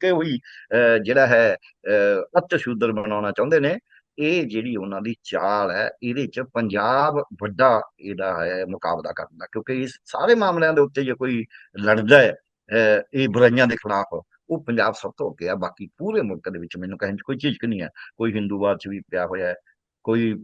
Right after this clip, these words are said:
ਇੱਕ ਜਗ੍ਹਾ ਦੇ ਉੱਤੇ ਮੰਗ ਸਕਦਾ ਵੀ ਸਾਡਾ ਰਾਜ ਕਾਇਮ ਰਹਿਣਾ ਚਾਹੀਦਾ ਹੈ, ਕੋਈ ਆਪਦੀ ਬੋਲੀ ਦੀ ਗੱਲ ਕਰ ਸਕਦਾ ਹੈ, ਕੋਈ ਆਪਦੇ ਵੱਧ ਅਧਿਕਾਰਾਂ ਦੀ ਗੱਲ ਕਰ ਸਕਦਾ ਹੈ, ਪਰ ਸਮੁੱਚੇ ਰੂਪ ਦੇ ਵਿੱਚ ਮਾਨਵਤਾ ਨੂੰ ਇੱਕ ਕਰਨ ਦੀ ਜਿਹੜੀ ਗੱਲ ਹੈ, ਕਿਉਂਕਿ ਪੰਜਾਬ ਦੇ ਫਲਸਫੇ ਦੇ ਵਿੱਚ ਹੈ, ਦਰਸ਼ਨ ਦੇ ਵਿੱਚ ਹੈ,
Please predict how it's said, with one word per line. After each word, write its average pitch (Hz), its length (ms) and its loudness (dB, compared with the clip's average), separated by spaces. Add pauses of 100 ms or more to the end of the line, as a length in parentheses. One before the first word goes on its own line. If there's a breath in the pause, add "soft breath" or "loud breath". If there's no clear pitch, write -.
(120)
ਇੱਕ 113 360 -4
ਜਗ੍ਹਾ 98 220 0
ਦੇ 101 120 -2
ਉੱਤੇ 107 160 -4
ਮੰਗ 95 200 -4
ਸਕਦਾ 92 280 -4
ਵੀ 90 140 -6
ਸਾਡਾ 87 240 -4
ਰਾਜ 87 220 -2
ਕਾਇਮ 90 220 -6
ਰਹਿਣਾ 98 180 -8
ਚਾਹੀਦਾ 98 280 -8
ਹੈ, 87 120 -6
ਕੋਈ 107 140 -2
ਆਪਦੀ 104 180 -2
ਬੋਲੀ 117 300 -2
ਦੀ 107 160 -6
ਗੱਲ 92 100 -4
ਕਰ 85 200 -8
ਸਕਦਾ 90 300 -4
ਹੈ, 90 60 0
ਕੋਈ 110 260 -2
ਆਪਦੇ 101 440 0
ਵੱਧ 143 220 0
ਅਧਿਕਾਰਾਂ 120 420 0
ਦੀ 151 80 -2
ਗੱਲ 113 180 0
ਕਰ 95 200 -6
ਸਕਦਾ 90 220 -6
ਹੈ, 82 40 -4 (360 loud breath)
ਪਰ 147 80 -2
ਸਮੁੱਚੇ 180 600 0
ਰੂਪ 240 260 2
ਦੇ 226 60 4
ਵਿੱਚ 226 180 -2
ਮਾਨਵਤਾ 156 640 2
ਨੂੰ 180 200 -2
ਇੱਕ 180 200 -4
ਕਰਨ 220 300 2
ਦੀ 156 120 -2
ਜਿਹੜੀ 147 260 -2
ਗੱਲ 101 220 2
ਹੈ, 87 120 0 (340 loud breath)
ਕਿਉਂਕਿ 214 280 -6
ਪੰਜਾਬ 143 380 2
ਦੇ 208 80 2
ਫਲਸਫੇ 120 440 -2
ਦੇ 110 100 -2
ਵਿੱਚ - 200 -10
ਹੈ, - 60 -10 (100)
ਦਰਸ਼ਨ 143 340 -4
ਦੇ 131 100 -2
ਵਿੱਚ 92 220 -10
ਹੈ, - 60 -16